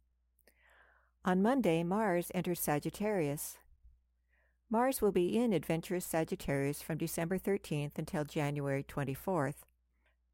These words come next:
During this six-week period, we may find it easier to take risks and to have the courage to follow our dreams. Mars and Sag can also be very passionate about what it believes and very restless with any restrictions.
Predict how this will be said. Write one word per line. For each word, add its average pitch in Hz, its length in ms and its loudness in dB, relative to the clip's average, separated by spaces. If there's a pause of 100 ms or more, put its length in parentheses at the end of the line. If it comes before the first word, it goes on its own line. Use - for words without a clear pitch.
During 277 260 4
this 175 180 4
six-week - 600 -2
period, 135 480 0 (260)
we 196 80 2
may 202 160 4
find 190 280 0
it 185 120 2
easier 196 400 0
to 202 140 -4
take - 340 -4
risks 175 440 0
and 175 120 -4
to 190 80 -2
have 196 240 -2
the 220 80 -4
courage 196 420 -2
to 180 120 -6
follow 147 380 0
our 143 120 0
dreams. 147 640 -4 (720)
Mars 185 400 4
and 160 100 0
Sag 156 460 2
can 165 120 -2
also 160 280 -2
be 160 140 0
very 185 300 2
passionate 160 580 0
about 143 260 0
what 156 120 2
it 165 120 -4
believes 147 560 -2 (360)
and 165 140 0
very 170 220 6
restless 170 500 0
with 151 140 -4
any 143 180 -2
restrictions. 135 800 -4